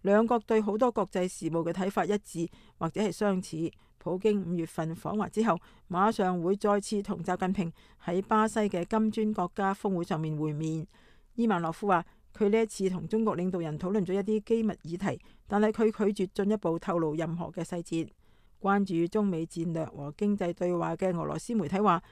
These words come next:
烏克蘭危機使到美國將部分注意力從中國轉移到咗烏克蘭同俄羅斯上面，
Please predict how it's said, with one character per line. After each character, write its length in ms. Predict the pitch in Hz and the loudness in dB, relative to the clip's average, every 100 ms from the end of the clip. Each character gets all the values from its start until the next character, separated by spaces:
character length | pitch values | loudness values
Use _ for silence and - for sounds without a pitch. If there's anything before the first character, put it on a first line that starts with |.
| - | -2
烏 120 | 330 | 2
克 140 | 349 | 2
蘭 220 | 254 165 156 | 2 0 -2
危 120 | 156 | -2
機 160 | 262 | 0
使 140 | 269 214 | 0 4
到 140 | 233 | 4
美 160 | 180 180 | 4 2
國 160 | 185 180 | 0 2
將 240 | 240 240 | 2 2
部 140 | 202 165 | 0 -2
分 240 | 185 165 | -4 -6
注 140 | 175 | -4
意 100 | 180 | -2
力 160 | 180 170 - _ - | 0 -2 -8 _ -12
從 240 | 165 139 | -10 -6
中 200 | 208 214 | -2 0
國 180 | 208 175 | 2 -2
轉 100 | - | -2
移 180 | 175 208 | -2 0
到 140 | 180 170 | -2 -4
咗 100 | 165 | 0
烏 320 | 180 202 220 | 0 2 0
克 60 | 233 - | 0 -2
蘭 140 | 143 139 | -4 -6
同 180 | 165 | -8
俄 80 | 139 | -8
羅 120 | 123 | -8
斯 160 | 156 220 | -8 -6
上 120 | 208 | -4
面， 220 | 165 160 | -2 -4